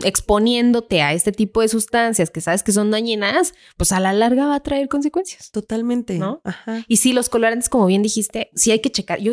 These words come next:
Speaker 1: yo fíjate que es una de las cosas que si en los ingredientes trae más, o sea, es más, si trae colorante,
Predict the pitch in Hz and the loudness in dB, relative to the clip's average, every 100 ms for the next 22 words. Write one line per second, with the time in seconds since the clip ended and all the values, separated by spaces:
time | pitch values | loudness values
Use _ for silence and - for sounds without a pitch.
0 | 208 233 302 330 226 185 175 196 247 247 | -4 -8 -6 -8 -8 -10 -10 -8 -6 -4
1 | 220 160 - 202 214 - 165 180 165 160 | -2 -2 -4 -6 -8 -6 -4 0 0 0
2 | 180 175 180 220 - 311 - 214 208 208 | -2 -2 0 0 0 -4 -4 0 2 0
3 | 190 185 190 202 247 254 202 226 269 247 | -2 0 2 2 2 0 -2 0 0 0
4 | 208 214 - 262 - 240 175 196 - 302 | -2 -4 -4 -2 0 2 2 0 -2 -4